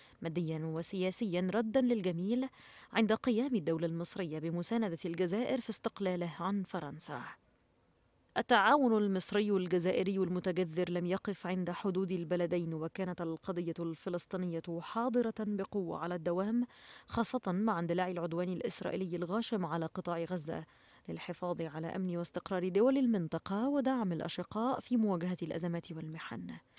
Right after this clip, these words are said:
وفي إطار التشاور المستمر، يشغل العدوان على غزة حيزا كبيرا من نقاشات المسؤولين المصريين والعرب، خاصة مع الشركاء الفاعلين، من أجل الوصول إلى تضامن عربي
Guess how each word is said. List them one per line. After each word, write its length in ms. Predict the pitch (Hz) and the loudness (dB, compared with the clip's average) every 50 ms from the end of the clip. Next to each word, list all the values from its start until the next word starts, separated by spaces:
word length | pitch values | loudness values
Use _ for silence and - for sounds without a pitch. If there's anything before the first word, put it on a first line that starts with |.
| - - - - | -20 -16 -2 -2
وفي 360 | 202 196 - 226 220 226 220 | 0 0 2 0 2 2 2
إطار 200 | 233 - 254 254 | 2 2 2 2
التشاور 480 | 247 214 220 202 - - 240 214 202 196 | 2 2 0 -2 0 0 0 2 2 2
المستمر، 480 | 190 190 190 180 - 208 190 196 196 | 0 0 -2 0 0 0 0 0 0
يشغل 460 | 202 190 185 190 175 196 165 180 175 | 0 0 0 0 0 0 -2 -2 -2
العدوان 520 | 180 180 180 180 185 165 180 180 185 190 190 | 0 2 2 2 2 0 0 0 0 0 0
على 300 | 185 175 175 175 170 170 | 0 0 0 -2 -2 -2
غزة 460 | 160 185 190 165 185 175 - 180 175 | 0 0 0 0 -2 -2 -2 -2 -4
حيزا 440 | 170 - 214 202 185 185 160 175 180 | -4 -2 -2 0 0 0 0 0 -2
كبيرا 480 | 180 165 - 196 165 185 185 180 180 | -2 -2 -4 -4 -2 0 0 0 0
من 180 | 175 175 175 175 | 0 0 -2 -2
نقاشات 520 | 170 175 - - 185 - - 202 185 - | -2 -4 -4 -4 -6 -4 -2 -4 -4 -4
المسؤولين 540 | 190 180 170 175 175 - - 190 190 190 180 | -4 -4 -4 -6 -6 -4 -4 -4 -2 -2 -2
المصريين 680 | 185 175 170 170 170 - - 185 180 180 190 208 214 196 | -2 -4 -4 -4 -4 -4 -4 -4 -4 -2 0 0 0 0
والعرب، 580 | 180 170 170 165 160 156 147 175 175 160 156 165 - - - - _ - - - - - - - - | 0 -2 -2 -2 -2 -4 -4 -4 -4 -6 -8 -10 -10 -12 -12 -12 _ -20 -20 -20 -20 -20 -20 -20 -12
خاصة 400 | - - 202 190 190 - - 165 - | -6 -2 -2 0 0 0 -2 -2 -4
مع 300 | 175 165 165 165 170 165 | -4 -4 -4 -4 -4 -4
الشركاء 520 | 170 - - 196 180 180 - 202 196 170 190 | -4 -6 -6 -6 -6 -6 -4 -4 -4 -2 -2
الفاعلين، 640 | 175 160 - 196 185 160 170 170 170 180 185 220 247 | -4 -6 -6 -6 -4 -4 -4 -4 -4 -2 0 0 0
من 200 | 285 277 269 226 | 2 0 0 -2
أجل 240 | - 170 151 165 170 | -2 -4 -4 -4 -6
الوصول 480 | 160 160 160 165 - - 226 220 190 | -6 -6 -6 -8 -6 -4 -2 -2 -2
إلى 220 | - - - 165 160 | -4 -6 -6 -8 -6
تضامن 540 | - 165 156 180 190 185 175 165 165 160 | -6 -4 -4 -2 -2 -2 -2 -4 -4 -6
عربي 680 | 160 156 156 175 180 180 165 170 185 180 165 190 226 254 | -6 -4 -4 -4 -4 -2 -2 -4 -4 -2 -2 -2 -2 -2